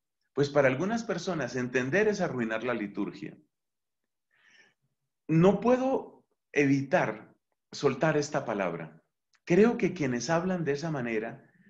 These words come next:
de algún modo están dándole o queriendo dar a la liturgia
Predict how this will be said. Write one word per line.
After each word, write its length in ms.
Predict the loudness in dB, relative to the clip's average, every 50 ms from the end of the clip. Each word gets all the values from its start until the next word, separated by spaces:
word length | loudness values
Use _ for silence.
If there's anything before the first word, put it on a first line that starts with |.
| _ _ -20 -20 -20 _
de 140 | 2 4 4
algún 400 | 6 6 4 4 2 2 2 2
modo 500 | 2 2 2 2 2 2 2 0 -2 -6 -6
están 520 | -6 -6 -6 -4 -2 0 0 2 2 2
dándole 520 | 4 4 2 2 0 0 0 -2 -2 -4
o 160 | -4 -4 -4 -2
queriendo 500 | -2 -2 0 0 0 0 0 0 -2 -2
dar 200 | -2 -2 -2 -2
a 40 |
la 120 | -2 -2 -4
liturgia 760 | -4 -6 -6 -6 -6 -6 -6 -6 -6 -8 -8 -8 -10 -14